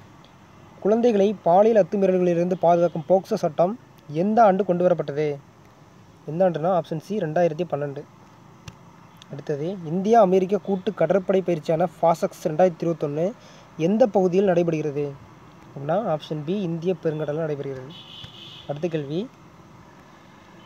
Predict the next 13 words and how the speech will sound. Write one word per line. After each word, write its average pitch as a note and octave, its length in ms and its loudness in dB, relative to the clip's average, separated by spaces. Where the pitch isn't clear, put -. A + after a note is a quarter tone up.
பாங்டேம் A3 480 6
வனவிலங்கு G3+ 460 4
சரணாலயம் E3 640 2
எந்த G#3 420 -2
மாநிலத்தில் E3 580 2
அமைந்துள்ளது E3 480 -2
அப்படின்னா, D3+ 300 -2
இருபத்தி E3 300 -4
மூணுக்கு E3 420 -4
option D#3+ 320 -4
C, G#3 280 -8
ஹிமாச்சல F3+ 540 -2
பிரதேசம். C#3+ 520 -8